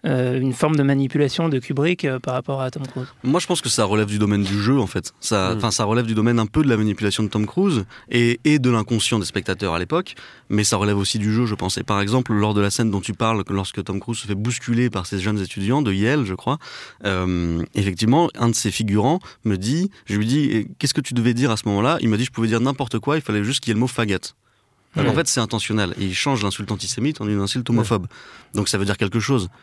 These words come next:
Speaker 2: Je veux dire, il aurait, il, il peut, il
Speaker 1: Ouais,
Speaker 2: peut très
Speaker 1: c'est
Speaker 2: bien
Speaker 1: ça.
Speaker 2: annuler l'insulte, l'insulte antisémite
Speaker 3: Ouais.
Speaker 2: s'il veut pas qu'il y ait cette dimension-là dans son film,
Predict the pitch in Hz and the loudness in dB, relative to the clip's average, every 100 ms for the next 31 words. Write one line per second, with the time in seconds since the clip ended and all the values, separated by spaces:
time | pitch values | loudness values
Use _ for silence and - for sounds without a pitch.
0 | - - - - 98 98 - 104 101 101 | -20 -20 -16 -4 -2 -2 -2 -2 0 0
1 | 110 104 110 98 110 120 151 135 120 131 | -2 -2 -4 -6 -2 2 2 2 2 2
2 | 139 135 139 139 131 107 117 107 113 107 | 2 2 4 4 2 0 -2 -4 -4 -6
3 | 107 113 104 107 - 123 123 - 139 101 | -6 -6 -4 -4 0 0 0 0 0 0
4 | - - 104 107 131 110 92 92 98 95 | -4 -6 -4 -2 -2 -2 -4 -2 -2 -2
5 | - 98 87 92 90 170 | -2 -4 -4 -6 0 0